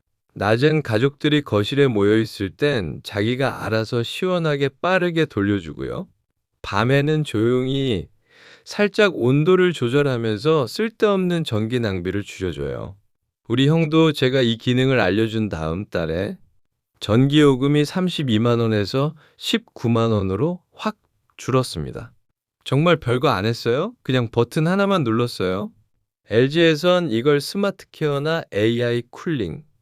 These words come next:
절전 운전처럼 이름은 다르게 쓰는데요. 에어컨 리모컨에서 에코, 스마트 운전, 에이아이 운전, A 버튼이나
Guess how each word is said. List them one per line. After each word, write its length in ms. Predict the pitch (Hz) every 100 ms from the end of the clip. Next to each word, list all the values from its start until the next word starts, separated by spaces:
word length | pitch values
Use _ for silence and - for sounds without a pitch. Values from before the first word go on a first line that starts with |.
| _
절전 500 | - 113 117 120 151
운전처럼 840 | 139 110 107 110 107 - 104 123 120
이름은 420 | 95 98 107 110
다르게 400 | - 92 92 92
쓰는데요. 720 | 90 - 80 62 69 62 127 - _ _ _ _ _
에어컨 460 | 92 110 - 123 104
리모컨에서 800 | 95 92 - 90 80 131 170 - _ _ _ _ _ _ _ _ _ _ _ _ _ _ -
에코, 560 | 120 - - 180 208 - _
스마트 500 | - 185 202 196 -
운전, 600 | 147 127 127 170 202 240 _ _ _ _
에이아이 400 | 101 127 143 139
운전, 560 | 131 117 117 131 160 180 - -
A 180 | 107 117
버튼이나 760 | 117 - 117 104 107 160 185